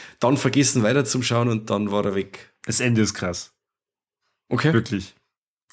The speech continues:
Speaker 2: Ich, ich hab hier schon mal in die Warlex über Whiplash geredet. Ich hab, ich hab ihn geliebt. Tar hat, äh, danach bei mir so ein,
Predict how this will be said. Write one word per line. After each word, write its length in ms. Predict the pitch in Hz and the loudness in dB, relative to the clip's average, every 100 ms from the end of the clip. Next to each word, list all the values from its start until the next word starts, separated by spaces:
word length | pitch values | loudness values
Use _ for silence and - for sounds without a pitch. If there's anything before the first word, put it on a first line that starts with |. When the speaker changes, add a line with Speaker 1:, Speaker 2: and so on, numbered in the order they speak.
| 135 | 2
Speaker 2:
Ich, 80 | 139 | 4
ich 300 | 151 160 151 | 4 4 4
hab 120 | 175 | 6
hier 220 | 151 165 | 6 6
schon 140 | 156 | 6
mal 100 | 156 | 6
in 80 | 147 | 6
die 80 | 139 | 6
Warlex 380 | 127 127 135 127 | 6 4 2 2
über 240 | 120 120 | 4 4
Whiplash 360 | 127 123 120 113 | 4 2 2 4
geredet. 280 | 113 107 - _ _ _ _ - | 2 2 -2 _ _ _ _ -4
Ich 80 | 113 | -2
hab, 160 | 143 - | -2 -4
ich 160 | 117 | 0
hab 100 | 127 | 4
ihn 120 | 110 107 | 4 2
geliebt. 520 | 98 95 95 - - _ _ _ - _ _ _ _ - | 2 0 -4 -14 -20 _ _ _ -20 _ _ _ _ -2
Tar 600 | 123 131 135 131 127 _ _ _ | 4 6 6 4 0 _ _ _
hat, 320 | 131 123 127 - | 0 0 -2 -10
äh, 680 | 117 117 110 110 107 107 - | -2 2 4 4 2 -2 -10
danach 380 | - 110 104 113 | -2 0 2 2
bei 120 | 120 | 2
mir 140 | 107 110 | 4 4
so 140 | 107 | 6
ein, 280 | 104 104 98 | 6 4 2